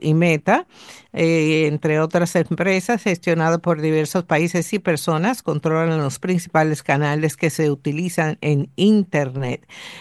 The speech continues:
Eh, según la Amnistía Internacional, esto por un lado viola el derecho a la privacidad y genera un efecto en cadena que pone en riesgo otros derechos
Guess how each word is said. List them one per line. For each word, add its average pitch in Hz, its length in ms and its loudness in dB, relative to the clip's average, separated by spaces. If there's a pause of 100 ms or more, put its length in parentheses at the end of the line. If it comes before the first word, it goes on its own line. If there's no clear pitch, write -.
(140)
Eh, 165 300 4
según 202 960 2
la 160 400 2
Amnistía 170 500 2
Internacional, 180 880 0
esto 185 320 -2
por 165 140 0
un 160 100 2
lado 160 240 2
viola 170 320 2
el 165 80 0
derecho 160 340 0
a 156 60 0
la 151 100 0
privacidad 151 640 0
y 226 80 -4
genera 156 340 0
un 156 100 0
efecto 151 500 -4
en 226 160 0
cadena 202 680 0
que 160 140 -2
pone 160 240 0
en 147 120 0
riesgo 170 440 0
otros 175 400 0
derechos 151 520 -4